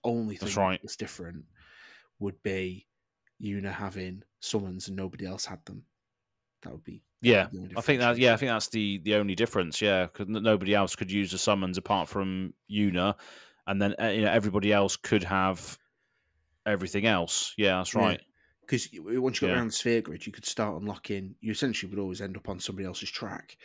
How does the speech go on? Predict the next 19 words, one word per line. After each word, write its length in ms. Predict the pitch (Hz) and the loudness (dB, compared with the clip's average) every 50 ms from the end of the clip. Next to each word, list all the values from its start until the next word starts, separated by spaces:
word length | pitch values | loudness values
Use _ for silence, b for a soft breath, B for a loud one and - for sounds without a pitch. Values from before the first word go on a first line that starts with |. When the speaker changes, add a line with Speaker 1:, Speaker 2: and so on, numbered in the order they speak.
| B B B B B B | B B B B B B
Speaker 1:
So 140 | - - 107 | -6 -4 -2
you 120 | 101 101 | -2 0
Speaker 2:
That's 160 | 107 101 - | 0 2 4
Speaker 1:
would, 20 | - | 6
Speaker 2:
right. 240 | 113 104 98 98 - | 6 6 6 2 0
Speaker 1:
you 80 | 110 107 | -2 -2
would 100 | 104 95 | -2 -4
just 200 | - 110 - - | -6 -8 -6 -6
end 160 | 98 92 95 | -6 -6 -6
up, 100 | 90 - _ _ | -8 -8 _ _
like, 420 | - 92 101 95 90 - - - B B B B B B B - | -8 -6 -6 -6 -6 -10 -12 -18 B B B B B B B -10
especially 420 | - - - - 151 151 - - 120 | -8 -6 -4 -2 -2 0 0 -2 -2
if 80 | - - | -2 0
you 40 | 120 | 0
needed 260 | 117 110 - - - | 0 0 -2 -6 -10
to, 160 | - - 113 | -6 -4 -4
like, 120 | 98 - - | -4 -4 -6
teleport 640 | - - 113 113 110 - - 101 85 - - - | -4 -2 0 0 0 -2 -2 -4 -4 -4 -6 -8
them, 240 | - 82 73 - | -8 -10 -8 -10